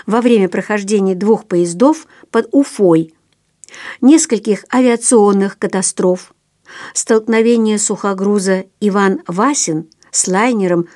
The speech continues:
«Адмирал Нахимов». Крупные железнодорожные аварии у станции Балагое. И у всех этих катастроф был однозначно установлен образ геодинамического процесса.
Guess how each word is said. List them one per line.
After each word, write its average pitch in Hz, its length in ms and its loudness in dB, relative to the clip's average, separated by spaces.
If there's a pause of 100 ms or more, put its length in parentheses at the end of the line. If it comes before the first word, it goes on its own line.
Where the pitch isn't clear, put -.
(120)
«Адмирал 180 460 0
Нахимов». 165 640 0 (680)
Крупные 294 440 4
железнодорожные 269 760 4
аварии 247 640 2 (200)
у 240 60 0
станции 233 520 0
Балагое. 185 800 0 (640)
И 220 100 2
у 214 120 4
всех - 520 0
этих 214 300 0
катастроф 208 760 -2 (480)
был 226 220 4
однозначно 190 720 0
установлен 190 720 -4
образ 214 500 -2 (380)
геодинамического 214 1120 0
процесса. 196 760 -4